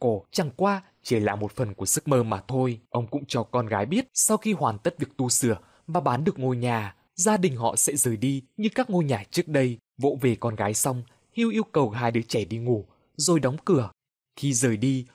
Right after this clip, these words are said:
ông ghé qua phòng của Slade vì nghe thấy cô bé đang nói mơ về việc nhảy múa trong căn phòng màu đỏ. Hugh nói con gái đang mơ, nhưng chị vẫn có thể trả lời ông rành mạch. Tiếp đó, ông thấy cửa phòng cặp song sinh đang mở.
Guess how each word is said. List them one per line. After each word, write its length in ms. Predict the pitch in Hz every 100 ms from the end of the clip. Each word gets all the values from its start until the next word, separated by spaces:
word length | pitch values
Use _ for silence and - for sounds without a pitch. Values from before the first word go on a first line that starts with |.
| _
ông 160 | - 220
ghé 160 | 170 147
qua 220 | 190 196 165
phòng 180 | 147 113
của 140 | 104
Slade 460 | - - 117 117 110 -
vì 100 | 202
nghe 180 | 185 220
thấy 260 | - 127 127
cô 120 | 147
bé 220 | 113 110
đang 200 | 123 123
nói 120 | 110
mơ 320 | 110 135 131 123 _
về 140 | 160 185
việc 240 | 156 175
nhảy 180 | 151 120
múa 180 | 101 113
trong 140 | - 143
căn 120 | 127
phòng 240 | - 120 104
màu 140 | 98
đỏ. 300 | 107 107 - _ -
Hugh 180 | 120 104
nói 160 | 101
con 160 | - 113
gái 180 | 107 110
đang 220 | 131 131
mơ, 220 | 131 127 -
nhưng 180 | 208 226
chị 240 | - 170 127
vẫn 120 | -
có 100 | 135
thể 180 | 175 123
trả 220 | - 104
lời 220 | 104 113
ông 180 | - 110
rành 220 | - 104
mạch. 140 | 101 113 _ _
Tiếp 120 | 151 139
đó, 340 | 113 110 151 -
ông 180 | 214 196
thấy 180 | 156 -
cửa 160 | 170
phòng 280 | 123 131 110
cặp 180 | 113 107 -
song 220 | 143 123
sinh 220 | 143 120
đang 220 | 117 117
mở. 180 | 123